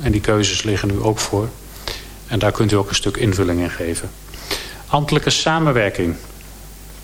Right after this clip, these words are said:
Heeft een aantal van u wat van gezegd, van, eh, wanneer kunnen we er iets over horen? Ehm, we zijn het er denk ik allen over eens dat dat een zorgvuldig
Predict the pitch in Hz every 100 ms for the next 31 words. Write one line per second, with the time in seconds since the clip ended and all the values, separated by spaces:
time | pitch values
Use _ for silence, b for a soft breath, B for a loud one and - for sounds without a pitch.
0 | - 107 123 131 120 107 110 123 107 107
1 | - 107 90 - - 135 - - 110 113
2 | 113 101 104 110 113 127 113 107 104 101
3 | 101 92 92 117 131 151 B B B B
4 | B B B - 107 107 104 104 117 -
5 | - - 123 139 131 135 131 123 - -
6 | 165 151 139 127 127 135 147 139 120 117
7 | 110 - 113 - - 160 147 127 -